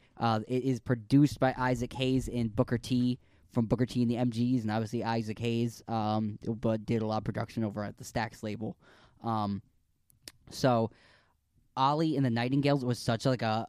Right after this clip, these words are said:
a, a cool record. Again, this one had some great slow jams on it that I was, like, more eager to hear. Um, great production.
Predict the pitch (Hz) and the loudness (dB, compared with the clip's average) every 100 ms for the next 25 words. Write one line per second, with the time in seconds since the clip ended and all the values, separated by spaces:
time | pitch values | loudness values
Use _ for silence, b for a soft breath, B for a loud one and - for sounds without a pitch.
0 | - 120 120 131 - 143 135 127 127 135 | -8 -10 -6 -6 2 6 8 6 4 2
1 | 135 127 127 131 139 143 135 123 120 110 | 2 -2 0 2 2 2 -2 -2 -6 -2
2 | 120 131 - - 120 117 127 127 123 123 | 0 0 -4 2 4 4 2 0 0 -2
3 | 123 117 120 113 120 120 113 110 113 113 | -2 -4 -8 -6 -2 2 2 0 0 0
4 | 117 - 113 110 120 104 - 127 127 127 | 0 -2 -6 -4 -4 -4 -6 -2 0 2
5 | 127 - B B - 120 120 117 117 b | -2 -4 B B -4 0 0 0 -4 b
6 | b 131 123 117 127 127 - 131 123 123 | b 0 0 2 0 0 0 0 2 -2